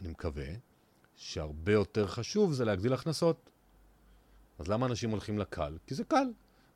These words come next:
לא כיף להתעסק בחשוב. ואני אומר, בואו נתמקד בעוד.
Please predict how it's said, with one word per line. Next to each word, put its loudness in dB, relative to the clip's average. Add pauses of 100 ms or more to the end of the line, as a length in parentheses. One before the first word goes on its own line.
(460)
לא -2 (100)
כיף 2
להתעסק -4
בחשוב. -4 (440)
ואני 4
אומר, 8 (420)
בואו 6
נתמקד -2 (140)
בעוד. -10